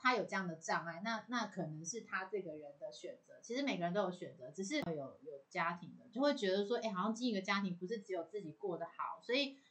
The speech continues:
我今天才会在我们的那个里面，你今天的财务自由，就像我之前看的那篇文章，你的财务自由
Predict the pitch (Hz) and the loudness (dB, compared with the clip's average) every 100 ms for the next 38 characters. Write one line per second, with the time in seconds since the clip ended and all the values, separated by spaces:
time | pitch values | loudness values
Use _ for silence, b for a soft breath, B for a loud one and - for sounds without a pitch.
0 | B 185 202 262 240 196 220 220 175 160 | B -2 2 2 4 4 4 2 2 -2
1 | 156 147 202 202 196 _ _ 156 175 196 | -6 -4 -4 -4 -6 _ _ -8 -2 -2
2 | - 196 247 302 254 - 190 233 - 233 | 0 0 4 4 2 2 2 2 0 0
3 | 180 180 262 269 226 160 151 - 233 226 | 0 0 0 0 0 -2 -8 -10 -6 -4
4 | 190 185 240 202 190 208 208 196 165 160 | -4 -2 0 0 0 0 0 0 -2 -2
5 | 175 175 196 214 220 214 285 277 262 190 | -2 0 2 2 2 2 2 0 0 2